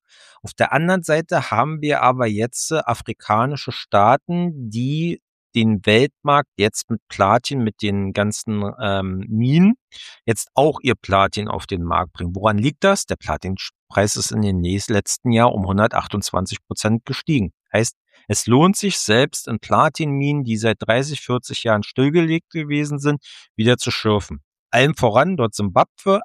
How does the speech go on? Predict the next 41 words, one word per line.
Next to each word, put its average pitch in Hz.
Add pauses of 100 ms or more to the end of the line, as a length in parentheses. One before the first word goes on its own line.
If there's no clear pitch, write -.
aber 107
natürlich 110
auch, 98
äh, 98
Südafrika. - (640)
Deswegen 160
ist 135
es 151
so 139
jetzt, 131
äh, 131
ich -
kann 160
nicht 180
genau 151
sagen, 147
ob's 165
wirklich 156
eine 165
Investment, 170
ähm, 147
Sache 147
ist, -
wo 139
man 131
jetzt 127
sagen 127
würde, 127
da 110
wird 117
jetzt -
noch 107
mal 101
weiter 135
zweihundertvierzig 156 (100)
Prozent 151
Steigerung 143
drin 143
sind, 147
weil 110
die 104